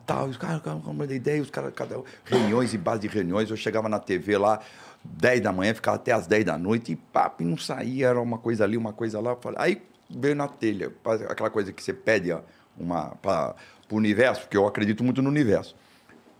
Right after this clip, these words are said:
"Pô, me ajuda aí e tal." Aí veio, segredo. Mas como a gente vai fazer esse segredo? Segredo de como? Porque todo mundo tem um segredo. Porque eu, eu comecei a estudar o horário da T V da manhã, que eu, que era uma, como eu te falei, eu não dominava. Falei, "É o seguinte, o que que tem de manhã?"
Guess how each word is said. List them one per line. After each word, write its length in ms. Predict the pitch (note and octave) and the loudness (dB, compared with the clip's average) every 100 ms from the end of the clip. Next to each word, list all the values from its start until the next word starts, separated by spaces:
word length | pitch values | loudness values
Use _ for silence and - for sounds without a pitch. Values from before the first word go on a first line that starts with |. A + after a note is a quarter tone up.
| _ | _
"Pô, 160 | D3+ A#2 | -2 -2
me 120 | G2+ | -2
ajuda 320 | A#2 C3 C#3+ B2 | -4 -4 2 2
aí 100 | B2+ | 2
e 40 | |
tal." 380 | B2 A#2+ C3 - - _ _ - - - _ - | 2 0 0 -8 -20 _ _ -14 -14 -20 _ 0
Aí 140 | A#2+ | 2
veio, 280 | A#2 F#2 - - - | 4 2 0 -8 0
segredo. 460 | D#3+ B2 G#2 E2+ A2 | 2 4 2 2 -2
Mas 100 | D3+ | -2
como 120 | - F3+ | 0 -2
a 20 | |
gente 100 | D3 | 0
vai 100 | B2+ | 0
fazer 200 | A#2 G#2+ | 0 -4
esse 100 | G#2 | -4
segredo? 460 | - E2 - - - | -4 -4 -4 -8 -6
Segredo 280 | D3 E3 C#3+ | -4 -2 -4
de 80 | |
como? 260 | - D#3+ D3+ - - | -6 -6 -8 -10 -18
Porque 140 | - | -12
todo 220 | D#3+ G3 F#3+ | -2 0 0
mundo 100 | F3+ | 0
tem 120 | E3 | 0
um 40 | |
segredo. 380 | E3 C3 - - - - | 0 -4 -4 -10 -12 -10
Porque 180 | A#3 B3 | -2 2
eu, 160 | G#3+ G#3 G#3+ | 2 2 0
eu 60 | |
comecei 320 | - D#3+ B2+ A2 | 2 2 2 0
a 20 | |
estudar 420 | F#2+ F2 F2 - - - - | 0 0 2 2 -2 -8 -4
o 140 | F#2+ | 2
horário 260 | F2 E2+ D#2+ | 4 4 0
da 120 | D#2+ | -2
T 200 | - D#2+ | -4 -6
V 200 | D#2 F2+ | -2 0
da 100 | E2 | 0
manhã, 400 | E2 E2+ B2+ F#2+ - _ _ _ | 0 2 2 2 -6 _ _ _
que 80 | F2 | -8
eu, 160 | D#2 - | -8 -10
que 80 | - | -6
era 100 | E2 | -4
uma, 120 | E2+ | -2
como 160 | E2+ F2 | -2 -6
eu 20 | |
te 100 | D#2+ | -4
falei, 220 | F#2 E2 | -2 0
eu 40 | E2 | 0
não 100 | F#2 | 2
dominava. 580 | G2+ F2+ G#2 A#2+ D2+ - - - - - | 2 4 2 2 -2 -12 -20 -20 -20 -10
Falei, 180 | - C#3+ | -2 0
"É 20 | |
o 40 | C#3+ | 0
seguinte, 300 | B2+ F#2 - | -2 -4 -2
o 20 | |
que 100 | B3+ | -4
que 100 | - | 0
tem 180 | E3 D3 | 0 2
de 100 | C3 | 2
manhã?" 280 | A2 E2+ | 0 0